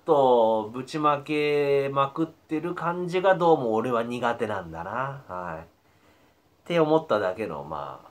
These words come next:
あ、はい、動画ですね。えー、入れ墨好きな方はね、全然もう本当にフォローしてください。どんどんこっちもフォローバックしますし、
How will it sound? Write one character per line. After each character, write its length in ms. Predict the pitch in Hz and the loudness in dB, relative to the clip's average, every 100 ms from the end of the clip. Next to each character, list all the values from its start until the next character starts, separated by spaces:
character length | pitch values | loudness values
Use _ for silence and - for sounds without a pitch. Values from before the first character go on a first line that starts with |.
| _ | _
あ、 80 | - | -14
は 120 | 78 | -14
い、 80 | - _ | -16 _
動 180 | 92 85 | -14 -10
画 120 | 80 | -10
で 140 | 80 78 | -10 -16
す 180 | - _ | -20 _
ね。 100 | 85 - _ _ _ - | -20 -20 _ _ _ -16
え 600 | 85 82 78 76 80 87 | -12 -10 -10 -12 -14 -8
ー、 60 | 151 | -2
入 120 | 233 | 0
れ 40 | |
墨 200 | 277 277 | 0 -4
好 80 | - | -2
き 100 | 302 | 6
な 100 | 269 | 6
方 200 | 175 151 | 8 6
は 80 | 123 | 4
ね、 100 | 123 | 2
全 220 | 135 139 | -4 -2
然 180 | 143 143 | -2 0
も 180 | 143 120 | 0 0
う 20 | |
本 220 | 127 123 | -2 -4
当 120 | 131 | -8
に 160 | 131 123 | -6 -4
フ 140 | 147 | -2
ォ 20 | |
ロ 120 | 131 110 | 0 -2
ー 40 | |
し 40 | |
て 120 | - 110 | -4 -8
く 60 | |
だ 100 | 107 | -6
さ 100 | 107 | -6
い。 80 | 95 | -6
ど 120 | 135 | -4
ん 80 | 135 | -2
ど 140 | 135 | -2
ん 60 | 131 | -2
こ 100 | 131 | -6
っ 40 | |
ち 80 | 117 | -8
も 80 | 107 | -6
フ 100 | 120 | 2
ォ 20 | |
ロ 80 | 120 | 2
ー 20 | 117 | 2
バ 80 | 113 | -2
ッ 40 | |
ク 80 | - | -6
し 80 | 107 | -12
ま 120 | 92 | -12
す 140 | 90 | -12
し、 380 | 82 95 90 78 | -16 -14 -14 -14